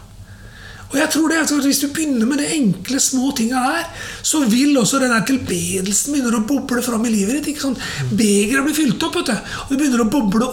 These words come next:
Speaker 1: over av liv, ikke sant? Så begynner det å bli en sånn derre, du og Jesus-fellesskap, som ikke er så veldig opptatt av alle andre ting, da.
Speaker 2: Mm.
Speaker 1: Men så blir det sånn at den der stunden med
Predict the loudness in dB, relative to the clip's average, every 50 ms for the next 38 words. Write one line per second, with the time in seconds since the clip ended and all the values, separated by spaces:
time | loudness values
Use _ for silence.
0 | 2 4 4 4 4 4 2 2 2 0 0 -2 -2 -4 -6 -6 -4 -4 -4 -2
1 | -2 -2 -2 0 0 0 2 0 0 0 0 2 2 2 2 2 0 0 0 0
2 | 0 2 0 0 -2 -6 -12 -14 -14 -16 -16 -18 -18 -20 -20 -20 -20 -20 -14 -12
3 | -6 0 2 2 6 6 6 6 6 4 2 2 2 0 0 -2 -2 -2 -2 -2
4 | -2 -2 -2 -2 -2 0 0 -2 -2 -2 -4 -4 -4 -8 -12 -14 -14 -14 -12 -12
5 | -12 -12 -14 -14 -6 -2 0 2 2 2 0 -2 -6 -12 -16 -18 -18 -12 -6 -6
6 | -6 -4 -2 -2 -2 0 0 0 0 0 0 -2 -2 -4 -4 -2 -2 -2 -2 0
7 | 0 0 0 0 0 0 0 -2 -2 -4 -2 -2 -4 -4 -4 -6 -6 -6 -6 -8
8 | -6 -2 -2 0 0 2 2 2 2 2 2 0 0 0 0 0 0 0 0 0
9 | 0 0 0 -2 -2 0 -2 0 0 0 0 -2 -2 -2 -2 -2